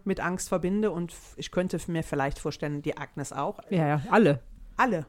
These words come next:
Speaker 2: Also,
Speaker 1: Okay.
Speaker 2: na ja, natürlich nicht alle. Es gibt Menschen,
Speaker 1: Aber
Speaker 2: die sind super advanced, die machen das nicht, die fragen mich auch nicht, diese dämliche Frage, sondern die vertrauen sich mir an, aber ich würd mal sagen, die meisten Menschen behandeln mich so wie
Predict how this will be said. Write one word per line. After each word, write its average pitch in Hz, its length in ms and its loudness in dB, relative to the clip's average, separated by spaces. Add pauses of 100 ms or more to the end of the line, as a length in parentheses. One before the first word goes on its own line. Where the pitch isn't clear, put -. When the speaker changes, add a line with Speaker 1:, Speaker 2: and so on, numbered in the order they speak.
Speaker 2:
Also, 196 220 8
Speaker 1:
Okay. 165 160 4
Speaker 2:
na 170 80 4
ja, 160 220 2
natürlich 170 340 6
nicht 180 220 6
alle. 156 180 4
Es - 140 -2
gibt - 160 0
Menschen, 151 180 2
Speaker 1:
Aber 165 80 6
Speaker 2:
die 139 40 -2
sind 165 140 4
super 170 220 2
advanced, 151 440 6
die 160 60 0
machen 156 220 0
das 143 160 -2
nicht, 220 220 4
die 160 60 -2
fragen 175 280 2
mich 208 160 2
auch 175 140 0
nicht, 220 300 2
diese 175 160 0
dämliche 170 380 2
Frage, 214 380 2 (580)
sondern 170 220 2
die 156 60 -6
vertrauen 180 420 4
sich 214 160 0
mir 202 220 4
an, 175 320 0
aber 151 300 0
ich - 140 -8
würd 160 160 -2
mal 143 140 0
sagen, 139 240 -2
die 139 120 -4
meisten 123 500 -6
Menschen 135 500 -6 (1080)
behandeln 147 440 2
mich 147 180 -2
so 147 300 0
wie 139 300 -2